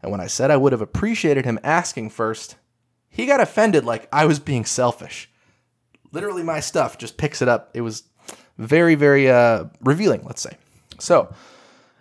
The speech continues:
here's the last thing I ever sent him. It's a little harsh. "My comments defending Kitty and Tim were well received and rece-, and revealed your character.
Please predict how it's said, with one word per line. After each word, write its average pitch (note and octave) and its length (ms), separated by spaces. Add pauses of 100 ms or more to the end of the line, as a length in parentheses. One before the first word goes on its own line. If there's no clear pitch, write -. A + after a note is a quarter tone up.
here's F#3+ 220
the F#3 40
last E3 300
thing C#3+ 160
I C3 40
ever A2+ 180
sent G2 280
him. G2+ 200 (340)
It's - 100
a G2+ 40
little A#2 200
harsh. A2+ 380 (840)
"My E3+ 160
comments F#3+ 360
defending D3+ 380
Kitty C#3 260
and A#2 140
Tim A#2+ 220
were G#2 80
well A2 240
received B2+ 500
and G2 160
rece-, - 300
and G#2 120
revealed B2+ 360
your B2 80
character. - 520